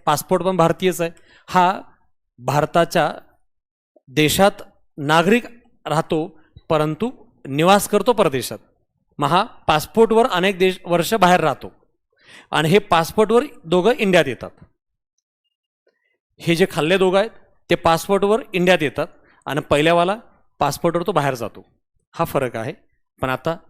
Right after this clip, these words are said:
ह्याच्यावर प्रश्न येणं अपेक्षित नाही, कारण हे सगळं आता रद्द केलेलं आहे. नागरिकत्व मिळवण्याच्या पद्धतीमध्ये हे एक तारखांचा विषय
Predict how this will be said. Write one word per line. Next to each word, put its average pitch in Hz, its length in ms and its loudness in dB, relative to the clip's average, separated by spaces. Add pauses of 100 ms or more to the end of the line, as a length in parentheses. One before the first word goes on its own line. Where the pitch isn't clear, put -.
(420)
ह्याच्यावर 139 300 -6
प्रश्न 147 220 -8
येणं 139 220 -8
अपेक्षित 127 400 -10
नाही, 135 140 -12 (680)
कारण 120 200 -8
हे 131 80 -8
सगळं 123 200 -8
आता 147 280 -10
रद्द 123 200 -10 (100)
केलेलं 95 240 -12
आहे. 85 80 -18 (540)
नागरिकत्व 147 500 -2
मिळवण्याच्या 139 460 -4
पद्धतीमध्ये 131 640 -6 (400)
हे 151 180 0
एक 151 280 -4
तारखांचा 156 460 0
विषय 139 300 -6